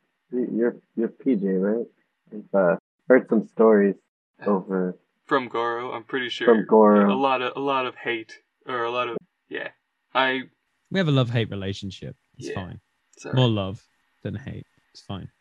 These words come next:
Speaker 2: Well, you're welcome to join us, Jackson. We need all the help we can get. I don't know, Goro, if you're okay with that, but I think
Speaker 3: I, I can't make any promises. The last person I kind of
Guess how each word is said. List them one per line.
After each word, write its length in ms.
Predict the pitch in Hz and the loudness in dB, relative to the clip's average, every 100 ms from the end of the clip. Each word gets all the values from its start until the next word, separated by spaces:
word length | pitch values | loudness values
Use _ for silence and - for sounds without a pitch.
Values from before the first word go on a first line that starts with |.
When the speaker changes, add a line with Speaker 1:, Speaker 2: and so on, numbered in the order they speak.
| _ _ _ | _ _ _
Speaker 2:
Well, 360 | 151 170 175 151 | -2 0 -2 -4
you're 160 | 156 175 | -6 -2
welcome 300 | 190 180 175 | -2 -4 -12
to 80 | 170 | -10
join 320 | 151 175 151 | -6 -4 -4
us, 120 | 117 | -8
Jackson. 600 | - 113 110 - 123 120 _ - | -6 -6 -6 -10 -12 -12 _ -12
We 100 | 123 | -8
need 160 | 135 | -6
all 140 | 143 139 | -4 -6
the 60 | |
help 180 | 123 123 | -8 -14
we 80 | 120 | -14
can 100 | 120 | -10
get. 340 | 120 117 117 - - _ _ | -4 -4 -4 -10 -20 _ _
I 80 | 147 | 0
don't 120 | 143 | 2
know, 280 | 135 123 120 - | 0 -4 -6 -12
Goro, 260 | - 123 120 | -8 -4 -4
if 60 | 113 | -4
you're 140 | 117 | -6
okay 160 | 113 143 | -2 -4
with 120 | 131 | -2
that, 180 | 123 - | -6 -8
but 180 | 110 - _ _ _ - | -14 -14 _ _ _ -14
I 100 | 117 | -12
think 260 | - 113 - _ _ _ 143 | -12 -16 -18 _ _ _ -8
Speaker 3:
I, 180 | 160 147 | -6 -2
I 100 | 165 | -2
can't 200 | 151 151 | 0 -2
make 160 | 139 127 | -2 -2
any 120 | 120 | -4
promises. 500 | 110 123 110 98 95 | -6 -8 -8 -10 -12
The 80 | 104 | -10
last 220 | 117 113 | -10 -10
person 380 | 120 113 - 104 | -10 -10 -10 -12
I 340 | 104 110 104 - _ _ | -10 -8 -10 -12 _ _
kind 240 | - 107 | -12 -10
of 100 | 98 | -10